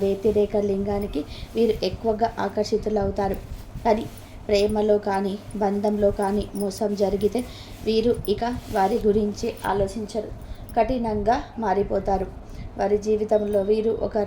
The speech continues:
రాక్షసుడిలాగా, రాక్షసురాలుగా మారిపోతారు. వీరు ఎప్పుడు కూడా ఇతరులు సహాయం అడిగితే చేయడానికి ముందు వరుసలో ఉంటారు. జీవితంలోనే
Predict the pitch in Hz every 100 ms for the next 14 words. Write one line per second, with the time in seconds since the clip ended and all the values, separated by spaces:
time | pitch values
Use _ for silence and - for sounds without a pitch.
0 | 202 208 - 214 208 202 202 190 202 277
1 | - - 185 214 233 214 214 196 196 196
2 | 247 - - - - 220 208 208 202 196
3 | 202 208 - - - - 226 220 214 -
4 | 202 196 247 220 214 196 190 - - -
5 | 214 208 220 214 214 208 233 214 - 208
6 | 202 196 190 196 196 208 262 - - -
7 | - - 208 208 202 202 190 190 233 220
8 | 208 202 202 214 190 196 208 208 208 202
9 | 196 190 208 - - - - - 185 214
10 | 220 208 214 196 196 196